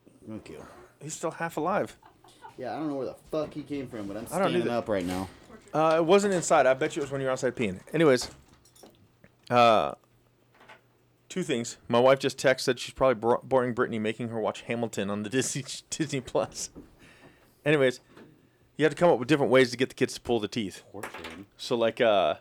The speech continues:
Speaker 2: Alyssa, <laughs> at one point, she, uh, she wouldn't trust me anymore. So it's
Speaker 1: Uh-huh.
Speaker 2: like, okay.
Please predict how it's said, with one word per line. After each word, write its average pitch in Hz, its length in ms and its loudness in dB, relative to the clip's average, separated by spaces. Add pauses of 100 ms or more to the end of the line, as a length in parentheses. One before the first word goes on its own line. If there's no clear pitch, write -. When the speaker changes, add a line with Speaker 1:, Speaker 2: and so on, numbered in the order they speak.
(460)
Speaker 2:
Alyssa, 123 560 0
<laughs> - 120 -18
at 123 200 -8
one 147 220 2
point, 117 320 2 (800)
she, 131 320 -2
uh, 98 220 6 (1200)
she - 180 2
wouldn't 143 260 4
trust 202 300 4
me 127 100 4
anymore. 95 380 2 (100)
So - 100 -20
it's - 180 -8
Speaker 1:
Uh-huh. 127 100 -2
Speaker 2:
like, 135 140 4
okay. 143 280 0